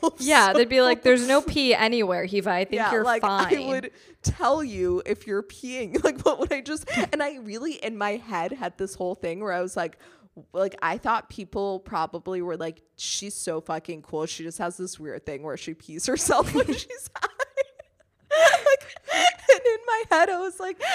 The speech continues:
Speaker 1: I didn't realize, like, how irrational it is. <laughs> Like, that is, like, people would just be like, like, would you hang out with someone consistently who just pees themselves every time they're high and not tell them? <laughs> You know what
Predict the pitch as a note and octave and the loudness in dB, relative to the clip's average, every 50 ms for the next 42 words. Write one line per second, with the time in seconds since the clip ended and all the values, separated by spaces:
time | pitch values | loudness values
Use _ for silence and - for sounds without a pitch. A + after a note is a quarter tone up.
0 | C5+ B4+ - E4 G4 G#4 A4+ - - F#4 E4 E4+ F4+ F4+ G4 F#4 - D#4+ E4+ F#4 | 0 0 0 0 0 0 0 -2 -4 -4 -4 -2 0 0 -2 -2 -4 -6 -8 -6
1 | - D#4+ C4+ C#4 D#4 D4+ - - C#4 D4+ C#4 A#3+ A#3+ F3 D3 D#3+ - - - - | -2 0 0 0 0 -2 -8 -10 -10 -10 -8 -4 -2 -2 0 0 -2 -4 -6 -6
2 | D4+ D#4+ E4 F4+ F4 - - - F4+ F4+ F#4+ A#4+ B4+ F#4+ D4+ F4 - - - A4 | -6 -6 -6 -6 -6 -4 -4 -4 -2 4 4 4 4 4 -2 -8 -8 -4 -2 -2
3 | A4+ - D#4 - A#4 - F#4+ E4 F4+ G#4 G4 F#4+ F4+ - - F#4 C#4+ D#4+ D4+ - | -2 -2 -2 -4 -2 0 0 -2 -2 -2 -4 -4 -6 -8 -8 -8 -8 -8 -8 -8
4 | F4 D4+ D4 D#4 D#4+ D#4+ D#4 - D4 D#4 D#4 - - E4 D#4 E4 F4+ F4 - C#5 | -10 -10 -10 -8 -8 -8 -8 -8 -10 -12 -12 -10 -8 -6 -4 -4 -4 -6 -8 -12
5 | E5 E5+ C#5+ - A#4+ A#4 C5 A#4+ G#4+ G#4 G#4 G4+ G4+ B4 C#5 C#5 B4+ A#4 F4 F4 | -12 -12 -10 -6 0 2 2 4 6 6 4 4 4 0 -8 -6 -4 -2 -2 0
6 | D4 C4 A#3 A#3 A3+ B3 D4+ D4+ - F4 D#4 D#4+ D#4+ D#4 - C#4 A3 - - A3+ | 0 2 4 4 4 4 2 0 0 -2 -2 -4 -6 -6 -8 -10 -8 -6 -4 -4
7 | G3+ G#3+ - - C4 A3+ A3+ C4+ F4+ - - D4 A3 B3 C4 - _ _ - - | -4 -4 -4 -4 -4 -2 0 -2 -2 0 0 -2 -2 -2 -8 -8 _ _ -14 -10
8 | A#3+ A3 G#3 B3+ D4 C4+ C4+ C4+ - - C#4 C4+ C4+ C#4 - - G3+ G#3 G#3+ A#3 | -10 -10 -8 -4 -2 -2 -2 -2 -4 -2 -2 0 -2 -2 -2 -6 -6 -6 -6 -8
9 | - - G#3 G3 G#3 A3+ A3+ A#3+ C4+ G#3+ E3 E3 F#3 B3 D#4 - - - - F4+ | -6 -6 -6 -6 -4 -6 -6 -4 -2 0 0 0 0 0 -2 -6 -10 -14 -12 -6
10 | - E4 D#4 D4+ D4+ C#4+ C#4 D4+ D#4+ - - - - G#3+ F3 F#3 G3 A3 A#3+ C#4 | -6 -6 -4 0 2 4 4 4 2 -2 -8 -8 -4 -2 0 0 -2 -2 -2 -2
11 | D4 D#4 E4+ E4+ F4+ G4 - - E4 - F#4+ E4+ F4+ A4+ A4+ A#4 | 0 0 0 0 -2 -4 -6 -4 -2 0 2 4 4 4 4 4